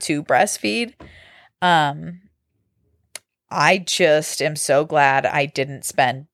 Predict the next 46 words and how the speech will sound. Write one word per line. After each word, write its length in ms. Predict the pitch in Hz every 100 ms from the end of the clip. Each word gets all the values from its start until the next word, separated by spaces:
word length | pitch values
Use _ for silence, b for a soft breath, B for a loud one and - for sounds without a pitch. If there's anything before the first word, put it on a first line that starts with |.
| _
more 240 | 147 135 120
time 340 | - 123 -
than 140 | -
I 80 | 62
did 200 | - -
on 160 | - -
it. 100 | 58 -
I'm 260 | 175 165
so 440 | - - - 170 175
glad 560 | 165 156 160 156 175 -
I 120 | 151
stopped 500 | - - - - -
when 140 | 151
I 80 | 143
did. 320 | 139 143 143 B B B
I'm 80 | 160
so 200 | 165 -
glad 240 | 143 147 147
I 60 |
didn't 220 | 156 156 -
spend 260 | - 143
any 160 | 143 147
more 160 | 147
hours 380 | 143 139 143 147
pumping. 640 | - - 160 - 185 202 208 B B B
I'm 80 | 147
so 140 | - 156
glad 180 | 156
I 80 | 156
didn't 320 | 160 156 147
set 320 | - - 165 -
any 180 | 170
more 200 | 175 170
alarms 500 | 156 151 143 147 180
than 120 | - 175
I 240 | 170 160
did 460 | - 175 170 165 -
to, 140 | - -
like, 220 | 135 139 - _ _ -
get 320 | 156 151 - -
an 220 | 160 139 -
ounce 220 | 151 151
of 140 | 151
milk 260 | 151 127 -
a 60 | 170
day. 480 | - 135 143 226